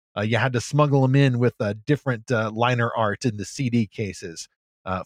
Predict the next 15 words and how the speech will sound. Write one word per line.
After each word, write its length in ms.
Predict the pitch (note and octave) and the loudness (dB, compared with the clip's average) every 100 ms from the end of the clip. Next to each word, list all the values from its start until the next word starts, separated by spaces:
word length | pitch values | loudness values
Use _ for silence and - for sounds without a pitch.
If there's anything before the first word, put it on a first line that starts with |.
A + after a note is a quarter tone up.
| - | -6
for 140 | G#2 | -6
younger 320 | G2+ G2+ G2 | -4 -4 -4
listeners, 360 | G2 G2+ G2+ F#2 | -4 -6 -10 -12
by 180 | F#2+ F#2 | -8 -6
the 100 | F#2 | -4
way, 220 | F#2 F2 | -6 -6
uh, 120 | E2+ | -10
C 220 | - G2 | -12 -12
Ds 260 | F#2+ F#2 - | -8 -8 -10
were 140 | F#2 | -14
physical 440 | - D3+ - A2 G2 | -6 -6 -6 -4 -2
objects 460 | F#2+ F2+ F#2 - | -2 -2 -8 -10
that 160 | G2 F2 - | -12 -12 -8
carried, 320 | G2 F#2 F2 | -4 -4 -4
uh, 120 | E2+ | -8